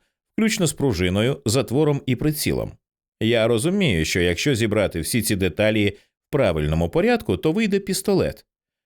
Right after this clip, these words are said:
«Я його якраз чистила», пояснює Міці, і одним махом руки зсовує все на край столу, перемішуючи деталі. «Отже, як ти п'єш каву?» «А у вас є кава без кофеїну?»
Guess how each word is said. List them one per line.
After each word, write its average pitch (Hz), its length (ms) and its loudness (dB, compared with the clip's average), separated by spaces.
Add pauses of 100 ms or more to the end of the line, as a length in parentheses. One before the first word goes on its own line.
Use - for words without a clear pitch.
(120)
«Я 180 220 2
його 190 280 2
якраз 185 420 2
чистила», 87 580 -2 (280)
пояснює 107 540 2
Міці, 175 460 0 (300)
і 165 80 2
одним 175 280 2
махом 143 460 2
руки 165 460 0
зсовує 156 520 2
все 123 260 0
на 131 120 0
край 104 260 0
столу, 185 400 0
перемішуючи 98 760 0
деталі. 73 500 -4 (500)
«Отже, 156 380 2
як 165 280 2
ти 190 140 0
п'єш 190 340 0
каву?» 69 420 -2 (480)
«А 104 240 2
у 107 120 2
вас 120 320 0
є 214 180 2
кава 107 360 0
без 98 180 0
кофеїну?» 85 640 -2